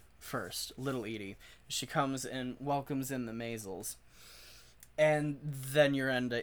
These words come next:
you end up on that exact porch scene. That's something that is interesting about the book. They have to take what is an established documentary,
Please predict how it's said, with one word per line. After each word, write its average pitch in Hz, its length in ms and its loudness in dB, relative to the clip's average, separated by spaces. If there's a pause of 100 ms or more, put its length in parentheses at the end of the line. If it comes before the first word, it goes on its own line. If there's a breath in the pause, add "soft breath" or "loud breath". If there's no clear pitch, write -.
(120)
you 135 200 4
end 127 120 4
up 120 160 0
on 113 120 2
that 107 120 -2
exact 110 440 -2
porch - 360 -6
scene. 95 360 -8 (1300 loud breath)
That's 190 600 4
something 143 600 2
that 117 260 -6
is 120 200 -6
interesting 117 600 -10
about 110 240 -10
the 101 60 -14
book. 98 280 -8 (360 loud breath)
They 139 140 0
have 196 220 4
to 170 120 -4
take 135 400 0
what 127 180 -2
is 127 160 -4
an 120 100 -4
established 113 640 -2
documentary, 92 760 -4